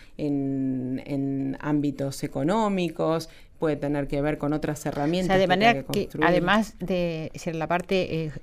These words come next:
Speaker 2: de jurídica, ustedes también pueden derivar a estos tipos
Speaker 1: Claro,
Speaker 2: de asesoramiento.
Speaker 1: nosotros orientamos.
Speaker 2: Bueno, es
Speaker 1: Orientamos y la idea es poder,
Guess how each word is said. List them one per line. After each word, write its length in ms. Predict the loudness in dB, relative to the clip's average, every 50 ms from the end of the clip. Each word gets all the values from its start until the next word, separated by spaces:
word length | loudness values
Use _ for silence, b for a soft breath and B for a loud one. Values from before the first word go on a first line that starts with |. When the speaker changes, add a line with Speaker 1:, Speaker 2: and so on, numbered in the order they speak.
| -12
Speaker 2:
de 560 | -8 -6 -4 -4 -4 -4 -4 -4 -6 -6 -8 -10
jurídica, 880 | -14 -12 -10 -8 -6 -4 -2 0 0 0 0 0 -2 -2 -4 -4 -4 -6 -10
ustedes 340 | -12 -8 -6 -4 -2 -2 -2
también 540 | -2 -2 -2 0 0 0 2 2 2 2 0
pueden 480 | 0 -2 0 2 4 4 4 2 2 0 0
derivar 580 | 0 0 0 2 2 2 4 4 4 2 0 -2
a 200 | -4 -2 -2 -2
estos 320 | -2 -4 -4 -6 -8 -8 -8
tipos 220 | -10 -4 2 4
Speaker 1:
Claro, 220 | 6 6 6 6
Speaker 2:
de 60 | 2 0
asesoramiento. 500 | 0 0 2 4 4 4 6 6 6 4
Speaker 1:
nosotros 200 | 4 4 4 2
orientamos. 580 | 4 4 4 4 4 4 2 2 2 0 0 0
Speaker 2:
Bueno, 280 | 0 0 0 0 -2 -4 -4 -2
es 100 | 0 0
Speaker 1:
Orientamos 680 | 2 2 0 -2 0 2 4 4 4 4 2 0 0 0
y 40 | 0
la 120 | 2 2
idea 240 | 4 4 4 4 2
es 80 | 0 0
poder, 440 | 0 2 4 4 2 2 0 -4